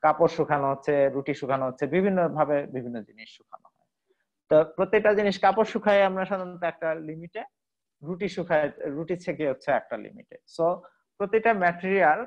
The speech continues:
আমরা যে শুকানোর প্রয়োজনটা আছে সেটার একটা লিমিট আছে। রেসিডুয়াল লিকুইড যে, আহ, যে রেসিডুয়াল লিকুইডটা থার্মা-, এটা একটা থার্মাল প্রসেস,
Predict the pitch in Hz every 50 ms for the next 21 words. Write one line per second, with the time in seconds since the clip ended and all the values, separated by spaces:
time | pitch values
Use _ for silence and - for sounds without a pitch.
0 | - - - - 143 156 160 160 151 160 156 - - 170 - 175 180 180 190 175
1 | 180 _ 175 180 175 156 156 165 151 135 - 117 95 90 - _ _ - 202 381
2 | - _ _ _ _ _ - 165 160 160 156 151 147 139 - - - 180 214 247
3 | 247 _ _ _ _ _ _ _ 139 160 180 165 139 120 - - - - - _
4 | - - - _ _ _ _ _ _ _ _ _ _ _ _ _ _ _ _ -
5 | 165 185 185 - 220 185 214 220 220 208 190 185 185 185 180 196 190 190 151 123
6 | - 151 139 123 147 151 - - 143 135 135 135 139 131 135 156 160 151 135 131
7 | 131 139 139 - 202 196 180 208 202 185 160 151 156 175 165 165 - - 185 190
8 | 202 190 - - 151 151 160 170 165 165 - 156 170 165 - 180 - - 170 175
9 | 185 185 185 185 - 180 175 - 226 277 - _ _